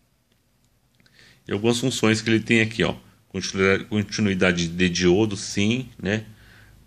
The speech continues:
H F E ou led, sim. Acompanha o manualzinho? Sim.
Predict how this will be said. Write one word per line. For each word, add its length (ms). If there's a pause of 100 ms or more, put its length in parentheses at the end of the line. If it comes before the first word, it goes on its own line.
H 360
F 260
E 280 (760)
ou 180
led, 320
sim. 540 (460)
Acompanha 420
o 20
manualzinho? 600
Sim. 600